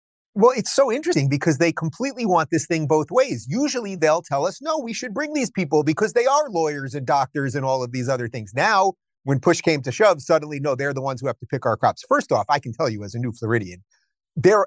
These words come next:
everything here is exploding in the, in a good sense, meaning, uh, it's probably not the right choice of words in light of what happened, but the,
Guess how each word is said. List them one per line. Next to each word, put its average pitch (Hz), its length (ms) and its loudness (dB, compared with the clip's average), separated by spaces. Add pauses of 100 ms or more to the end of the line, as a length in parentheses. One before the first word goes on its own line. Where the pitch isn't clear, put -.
everything 175 560 2
here 131 260 2
is 117 200 -6
exploding 139 600 0
in 120 120 -4
the, 123 120 -8
in 123 120 0
a 117 60 0
good 120 300 2
sense, 117 460 -6
meaning, 120 520 -2
uh, 110 420 0 (140)
it's 127 120 -8
probably 123 200 0
not 113 100 -2
the 113 60 -4
right 113 180 -2
choice 117 260 -2
of 117 60 -6
words 117 180 -4
in 120 80 -6
light 113 140 0
of 113 40 -4
what 110 100 -4
happened, 117 260 -2
but 139 160 2
the, 151 240 0